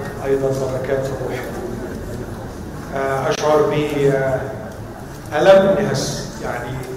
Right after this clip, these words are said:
هسيبكم. آه، فرحت، استمتعت، باركت وتعلمت في فترة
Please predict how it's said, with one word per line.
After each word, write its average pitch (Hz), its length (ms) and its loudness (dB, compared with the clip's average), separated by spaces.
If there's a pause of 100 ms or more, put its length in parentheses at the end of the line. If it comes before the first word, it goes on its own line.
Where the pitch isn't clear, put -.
(120)
هسيبكم. 165 680 0 (1000)
آه، 120 220 -6 (540)
فرحت، 147 300 0 (260)
استمتعت، 147 800 2 (1000)
باركت 143 400 4 (100)
وتعلمت 143 680 2 (100)
في 139 120 -6
فترة 139 360 0